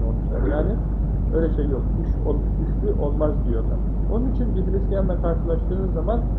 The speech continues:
sağlam sağlam söyleyebilirsiniz ki siz bir kere aklınızı başınıza devşirin, böyle üç filan deyip durmayın. Hazreti İsa Allah-u Teala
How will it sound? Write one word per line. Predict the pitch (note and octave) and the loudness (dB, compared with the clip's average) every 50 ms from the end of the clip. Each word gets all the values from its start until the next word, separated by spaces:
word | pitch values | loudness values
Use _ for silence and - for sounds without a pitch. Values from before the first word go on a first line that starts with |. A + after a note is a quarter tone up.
| - - - - - - | 0 0 0 -2 0 0
sağlam | D#3 D3+ D#3 D#3 F3+ A3+ A#3 A3+ - | 2 4 4 4 6 4 4 4 2
sağlam | - E3+ D3+ D3+ D#3 F3 G3+ - - - - - - - - - - | 2 2 2 2 2 2 2 2 2 0 0 0 0 0 0 0 0
söyleyebilirsiniz | D#3+ D#3+ E3+ E3+ E3 D#3+ D#3+ D#3 - - D#3+ - - - - - - - | 0 0 2 2 0 2 0 0 0 0 0 0 0 0 0 0 0 0
ki | F3 - - - | 0 0 0 0
siz | - G3 - | 0 0 0
bir | - - - - - | 0 0 0 0 0
kere | E3 D#3 D#3 | 0 0 0
aklınızı | - C#3+ C#3+ - - - - - - - - | 0 0 0 0 0 0 0 0 -2 -2 -2
başınıza | C#3+ - - - - - - - - | -2 0 0 0 0 0 0 0 0
devşirin, | C#3 C3+ - - - - - - - - - - - - - - D3+ | 0 0 0 0 0 0 0 0 0 0 0 0 -2 -2 0 0 0
böyle | D#3 D3+ D3+ | 0 0 0
üç | C3 - - - - - - - | 0 0 0 0 0 0 0 0
filan | D#3 D#3 D3+ D3 - - | 0 0 0 0 0 0
deyip | D3 C#3+ - - - D#3+ | 0 0 0 0 0 0
durmayın. | E3 - F3 E3 D#3+ E3 - - - - | 0 0 0 0 0 0 0 0 0 0
Hazreti | D3+ D3 D3 D3+ D#3 D3+ - - - - D3 D#3 | 0 0 0 0 0 0 0 0 0 0 0 0
İsa | D3+ D3+ E3+ | 0 0 0
Allah-u | F3 - - - D3+ D3+ D3+ D#3 D3+ - - - | 0 0 0 0 0 0 0 0 0 0 0 0
Teala | D3+ C#3+ C#3+ C#3+ D3 D3 D3 | 0 0 0 0 0 0 0